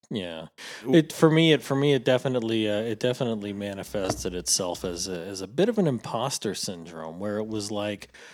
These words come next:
Speaker 1: "Well, what, what right do you have thinking you're anybody, and why do you think you can do certain things?" And it's kinda kept me, it's kept me from, uh, from, uh, following through on a lot of things. But like I said, uh,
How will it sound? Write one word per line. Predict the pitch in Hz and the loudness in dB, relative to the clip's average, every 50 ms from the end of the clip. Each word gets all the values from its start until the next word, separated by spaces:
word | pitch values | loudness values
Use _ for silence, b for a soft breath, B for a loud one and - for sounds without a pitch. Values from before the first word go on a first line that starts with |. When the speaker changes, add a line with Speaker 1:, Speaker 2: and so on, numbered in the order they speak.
| B B B | B B B
Speaker 1:
"Well, | - 147 139 139 | 4 6 6 6
what, | 143 151 165 175 180 - | 8 8 6 6 4 2
what | - 147 143 160 175 165 | -4 0 4 4 4 4
right | 151 151 156 156 156 147 | 4 4 6 6 4 4
do | - 143 | 2 0
you | 131 131 131 139 143 143 | 2 4 4 6 6 4
have | 127 127 120 110 107 101 | 4 4 2 2 0 0
thinking | - - 120 113 110 - - 107 104 | -2 -2 -2 -2 -2 -2 -2 0 0
you're | 107 107 107 110 113 107 | 2 2 2 2 2 2
anybody, | 101 98 92 90 87 85 87 87 82 82 85 87 87 - - | 2 0 -2 -4 -6 -6 -4 -4 -4 -4 -6 -8 -8 -8 -8
and | 101 92 87 87 90 90 95 101 | -8 -8 -8 -8 -8 -10 -8 -4
why | 107 117 120 | -2 -2 -2
do | 120 | -2
you | 113 110 113 | 0 -2 -2
think | - - 113 107 - | -2 -2 -4 -4 -2
you | - 107 | -2 -4
can | 104 - 98 95 | -4 -4 -4 -6
do | 92 92 101 101 101 | -4 -2 -2 -2 0
certain | 95 - - - 92 90 - 90 87 80 | 0 -2 -2 -4 -4 -6 -8 -10 -14 -14
things?" | 76 - - - 95 92 90 85 80 82 82 85 - | -14 -14 -10 -8 -8 -6 -6 -8 -8 -10 -10 -10 -8
And | - 95 95 | -8 -8 -6
it's | 92 - - | -4 -4 -4
kinda | - - 185 233 220 | 0 0 2 2 2
kept | - - - - 165 156 - - - | 0 0 0 0 0 0 0 -4 -4
me, | 147 139 131 127 123 113 - _ _ B B B B B B B B | -2 0 0 2 0 0 -4 _ _ B B B B B B B B
it's | 156 147 - | 2 2 4
kept | - - 185 196 196 - | 6 6 6 6 6 4
me | 151 135 | 2 2
from, | 123 - - 123 113 110 107 104 104 101 | 2 2 2 2 4 4 4 2 2 2
uh, | 101 98 95 92 92 90 85 85 85 - _ _ _ _ _ _ _ _ _ _ _ _ | 2 2 2 2 2 0 -2 -4 -8 -14 _ _ _ _ _ _ _ _ _ _ _ _
from, | - - - 127 110 104 101 98 | -6 0 2 4 4 4 2 2
uh, | 95 92 90 85 85 | 0 0 0 -2 -2
following | - - 147 151 147 127 110 101 95 | 2 4 4 4 4 4 0 -2 -6
through | 95 - - 120 113 110 101 | -8 -8 -6 -2 -2 -2 -2
on | 92 90 87 | -2 -4 -4
a | 87 | -4
lot | 87 87 87 87 | -2 -2 -2 -2
of | 85 82 - | -4 -6 -6
things. | - 104 92 92 90 87 - | -6 -6 -4 -4 -6 -8 -6
But | - 92 90 85 | -6 -6 -4 -4
like | 98 101 92 | -4 -6 -6
I | 92 85 | -6 -4
said, | - - - 104 92 87 80 - B B B B B B B B B B - | -4 -2 -2 -2 -2 -4 -6 -10 B B B B B B B B B B -4
uh, | - 104 92 90 90 87 85 82 | -2 0 0 0 0 -2 -2 -4